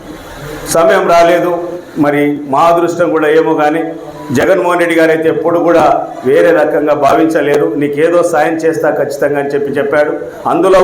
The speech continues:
భాగంగానే కూడా రెండు వేల ఇరవై ఒకటో సంవత్సరంలో మరి డిస్ట్రిక్ట్ కోఆపరేటివ్ సొసైటీ చైర్మన్గా మహిళా కోట కింద నాకు సాయం చేసినటువంటి వ్యక్తి మన రాష్ట్ర ముఖ్యమంత్రి జగన్మోహన్ రెడ్డి గారు. మరి ఈ సందర్భంగా మీ అందరికీ మనవి చేస్తా ఉన్నా,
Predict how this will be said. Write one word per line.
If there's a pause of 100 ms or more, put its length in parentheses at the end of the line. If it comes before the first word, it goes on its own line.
భాగంగానే
కూడా (340)
రెండు
వేల
ఇరవై
ఒకటో
సంవత్సరంలో (180)
మరి
డిస్ట్రిక్ట్
కోఆపరేటివ్
సొసైటీ
చైర్మన్గా
మహిళా
కోట
కింద
నాకు
సాయం
చేసినటువంటి
వ్యక్తి (140)
మన
రాష్ట్ర
ముఖ్యమంత్రి
జగన్మోహన్
రెడ్డి
గారు. (300)
మరి
ఈ
సందర్భంగా
మీ
అందరికీ
మనవి
చేస్తా
ఉన్నా,